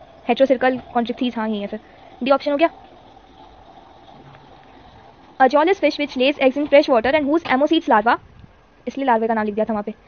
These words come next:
ammocetes larva after metamorphosis return to the ocean। अब यहाँ पे खास बात यह है कि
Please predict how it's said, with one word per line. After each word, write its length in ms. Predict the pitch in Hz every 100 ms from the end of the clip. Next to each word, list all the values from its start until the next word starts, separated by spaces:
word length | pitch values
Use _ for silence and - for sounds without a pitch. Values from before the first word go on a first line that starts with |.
| - -
ammocetes 360 | 277 320 330
larva 220 | 254 226
after 240 | 285 247 311
metamorphosis 480 | 269 254 226 254 302
return 200 | 254 269
to 80 |
the 100 | 277
ocean। 200 | 247 214 214 _ -
अब 120 | 254 247 -
यहाँ 180 | 254 262
पे 160 | 311 330 - _ _ -
खास 160 | 269 285
बात 140 | 302
यह 100 | 294
है 60 | 285
कि 160 | 311